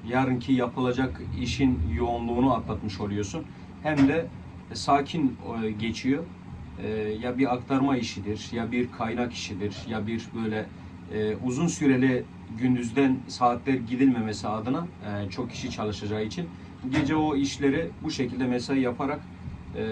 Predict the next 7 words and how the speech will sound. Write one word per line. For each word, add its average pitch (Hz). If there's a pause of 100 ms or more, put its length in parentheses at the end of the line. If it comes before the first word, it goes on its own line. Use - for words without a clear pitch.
(260)
yoğunluğunu 131
atlatmış 123
oluyorsun. 104 (520)
Arkadaşlar, 143
e, 117
şu 139
an 139